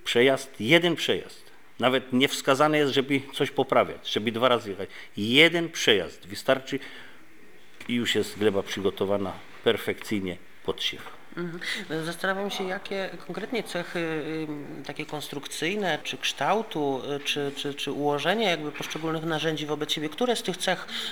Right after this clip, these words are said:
Speaker 2: ym, są istotne, które z nich
Speaker 1: No.
Speaker 2: decydują, że to tak właśnie dobrze działa, jak pan sądzi?
Speaker 1: No, na tym etapie trudno mi autorytatywnie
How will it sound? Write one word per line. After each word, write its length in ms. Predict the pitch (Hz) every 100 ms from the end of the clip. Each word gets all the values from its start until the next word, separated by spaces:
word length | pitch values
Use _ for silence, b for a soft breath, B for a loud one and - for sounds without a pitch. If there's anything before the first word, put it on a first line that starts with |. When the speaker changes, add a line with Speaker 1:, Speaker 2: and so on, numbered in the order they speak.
| B
Speaker 2:
ym, 680 | 131 156 156 143 139 143 139 - 151 -
są 220 | - 165
istotne, 840 | 165 - 165 165 - 147 143 143 -
które 320 | - 190 180
z 60 | 202
nich 80 |
Speaker 1:
No. 140 | 214 208
Speaker 2:
decydują, 520 | 185 185 190 220 185
że 120 | 180
to 120 | 185
tak 200 | 180 180
właśnie 280 | 160 175 190
dobrze 320 | 175 160 165
działa, 380 | 147 143 139 139
jak 100 | 151
pan 160 | - 151
sądzi? 460 | - 147 143 135 160 151
Speaker 1:
No, 440 | 151 160 156 151 139 139 - -
na 200 | 123 139
tym 220 | - 120
etapie 480 | 113 120 - - 76 - - - -
trudno 300 | 151 135 127
mi 340 | 123 117 117 - - - - - - -
autorytatywnie 840 | 110 123 104 110 - 120 110 104